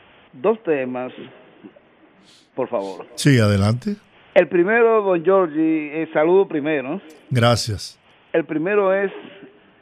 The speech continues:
Speaker 1: que en el setenta y ocho, cuando el P R D reemplazó al doctor Balaguer del poder, yo siempre dije, aquí hay una equivocación con la democracia.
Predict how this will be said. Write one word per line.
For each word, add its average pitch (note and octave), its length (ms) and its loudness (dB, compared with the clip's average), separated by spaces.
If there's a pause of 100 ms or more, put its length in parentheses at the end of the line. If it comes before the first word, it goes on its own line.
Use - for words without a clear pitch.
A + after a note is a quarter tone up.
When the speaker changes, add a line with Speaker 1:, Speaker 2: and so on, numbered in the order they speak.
(160)
Speaker 1:
que D3+ 340 -2
en D3+ 160 0
el F#3 140 -2
setenta F#3+ 480 -2
y D#3+ 80 -2
ocho, E3 380 -2 (120)
cuando C3+ 300 -2
el B2+ 60 -4
P D3 160 -4
R D#3 180 0
D D#3 160 2
reemplazó D3 580 -4
al D3 80 -2
doctor C#3+ 340 -4
Balaguer C3 540 -4 (540)
del B2 140 -6
poder, A#2 380 -2 (1000)
yo D3+ 100 0
siempre G3 400 2
dije, B2+ 400 -2 (480)
aquí G#3 460 -6 (160)
hay D3 180 2
una E3+ 140 0
equivocación D#3+ 840 -8 (680)
con C#3+ 180 2
la C3 100 2
democracia. A#2+ 760 -6